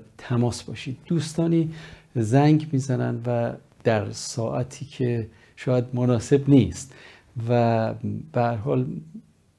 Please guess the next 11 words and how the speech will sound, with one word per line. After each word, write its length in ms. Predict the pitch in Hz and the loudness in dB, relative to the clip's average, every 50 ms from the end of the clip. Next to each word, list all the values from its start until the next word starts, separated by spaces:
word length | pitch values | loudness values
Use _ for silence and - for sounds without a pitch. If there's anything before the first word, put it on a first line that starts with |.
| - | -10
پشت 280 | - - 147 135 - 156 | 0 0 0 0 0 -2
خط 440 | - - - 160 160 160 - - 127 | -2 -2 -2 -2 -2 -2 -4 -2 0
میمونن 480 | 120 113 110 110 107 107 107 104 104 | 0 2 0 0 -2 -2 -2 -4 -4
به 80 | 104 113 | -4 -4
خاطر 340 | - - 107 104 - 110 107 | -4 -4 -6 -6 -4 -4 -4
اینکه 280 | 110 110 107 - - | -4 -4 -6 -6 -8
ساعت 460 | 110 - - - 117 110 107 104 - | -8 -8 -6 -6 -4 -4 -4 -6 -8
تماس 540 | 117 - - - 110 113 117 113 - - - | -10 -10 -8 -8 -6 -6 -6 -8 -8 -4 -2
نیست 260 | 151 131 135 - - | -2 -2 -2 -4 -8
معمولاً. 380 | - 104 101 101 101 98 98 101 98 - - - - - - - - - _ - | -8 -6 -6 -6 -6 -8 -8 -10 -12 -14 -20 -20 -20 -20 -20 -20 -20 -20 _ -10
خب، 200 | - - - | -2 -2 -2